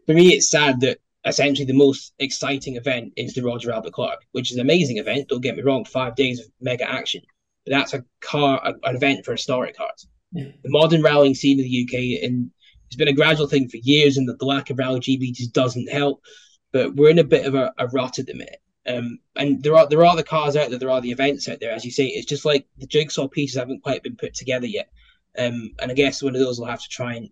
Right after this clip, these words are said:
Speaker 1: figure out as the years go on. But, um, either way, it was, it was still nice. And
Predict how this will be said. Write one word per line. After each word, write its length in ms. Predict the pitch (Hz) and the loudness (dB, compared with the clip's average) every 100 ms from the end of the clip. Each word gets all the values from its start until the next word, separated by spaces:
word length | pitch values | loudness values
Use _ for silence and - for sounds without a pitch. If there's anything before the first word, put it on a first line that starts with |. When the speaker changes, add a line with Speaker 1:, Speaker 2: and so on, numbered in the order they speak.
| - | -12
Speaker 1:
figure 320 | - 123 123 | -8 -6 -4
out 160 | 120 - | -4 -4
as 120 | 117 | -8
the 80 | 117 | -6
years 200 | 117 - | -8 -6
go 200 | 120 120 | -2 0
on. 180 | 117 | -2
But, 180 | 107 - _ - _ - - - | -6 -10 _ -20 _ -20 -12 -2
um, 320 | 120 123 - | 2 2 0
either 240 | 165 180 156 | 2 4 6
way, 160 | 156 | 6
it 80 | 131 | 4
was, 160 | 110 - | 0 -2
it 100 | 139 | -2
was 120 | 135 | 2
still 200 | - 151 | 4 4
nice. 300 | 143 135 - | 4 2 0
And 200 | 127 | -4